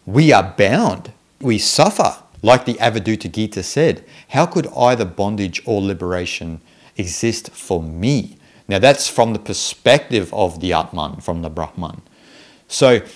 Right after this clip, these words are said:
it's only from the Jiva, right? The Jiva, our persona, our identity, is the one that thinks we are bound, we need to be liberated, we suffer.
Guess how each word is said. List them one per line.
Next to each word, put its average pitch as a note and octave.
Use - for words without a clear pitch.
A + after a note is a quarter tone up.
it's -
only F#3+
from D3+
the B2
Jiva, A2
right? F2+
The A#2+
Jiva, G#2
our F#2+
persona, A2
our F#2
identity, F#2+
is G#2
the G2+
one G2
that F2
thinks -
we F2
are D#2+
bound, F#2
we F#2+
need F#2
to -
be E2+
liberated, F2
we F2
suffer. -